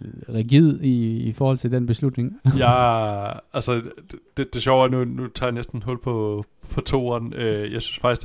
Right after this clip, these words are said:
Speaker 2: den måde, som vi faktisk sagde i listen, tror jeg, indtalt stemmer meget godt overens med, med, med, hvordan jeg har på fornemmelsen, hvor vi ender, hvilket er lidt sjovt, at, øh,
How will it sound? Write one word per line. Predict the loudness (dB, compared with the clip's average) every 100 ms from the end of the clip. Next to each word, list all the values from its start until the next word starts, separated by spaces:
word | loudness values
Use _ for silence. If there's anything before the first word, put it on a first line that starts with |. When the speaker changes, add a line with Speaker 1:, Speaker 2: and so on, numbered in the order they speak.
| -4
Speaker 2:
den | -4
måde, | -2 -2 -2
som | -4
vi |
faktisk | -6 -4
sagde | -4 -4
i |
listen, | -4 -8 -8 -10
tror | -6 -6 -4
jeg, | -4 -6
indtalt | -10 -10 -10
stemmer | -8 -8 -6
meget | -4 -4
godt | -6 -10 -8
overens | -6 -4 -6 -8 -8
med, | -8
med, | -10 -18 -20 -20 -10 -8
med, | -8 -10 -18 -20 _ _
hvordan | 0 0
jeg | 2
har | 0
på | -2 -4
fornemmelsen, | -4 -2 -2 -2
hvor | -2
vi | -2 -6
ender, | -6
hvilket | -6 -6 -6
er |
lidt | -6 -4
sjovt, | -4 -4 -8
at, | -12 -8 -8
øh, | -8 -8